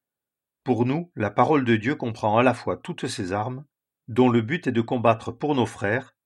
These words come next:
remarquez qu'ils viennent en premier lieu, pour nos fils et pour nos filles, pour nos femmes et pour nos maisons. Verset quatorze.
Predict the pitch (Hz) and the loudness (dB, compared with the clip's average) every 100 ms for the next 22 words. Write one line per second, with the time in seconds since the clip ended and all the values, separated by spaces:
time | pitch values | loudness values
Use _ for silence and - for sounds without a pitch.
0 | _ _ _ _ - 95 92 - - 110 | _ _ _ _ -12 -10 -10 -12 -14 -10
1 | 92 92 87 80 - 87 92 104 113 123 | -8 -6 -8 -8 -10 -10 -8 -8 -8 -10
2 | _ _ _ _ _ _ _ _ 156 156 | _ _ _ _ _ _ _ _ -2 2
3 | 139 113 107 127 - - _ _ _ - | 2 0 -4 -6 -8 -16 _ _ _ -8
4 | 104 - 160 143 113 - 104 107 120 - | -6 -2 -2 0 -2 -6 -6 -6 -8 -12
5 | _ _ _ _ - 156 151 131 - - | _ _ _ _ -2 0 0 -2 -2 -2
6 | 107 120 135 _ _ _ - 107 - 151 | -2 -2 -10 _ _ _ -4 -4 -4 -4
7 | 147 151 110 98 85 80 - _ _ _ | -2 -2 0 -2 -4 -10 -16 _ _ _
8 | 110 113 - 117 82 - 80 78 - | -6 -6 -4 -8 -10 -10 -12 -14 -18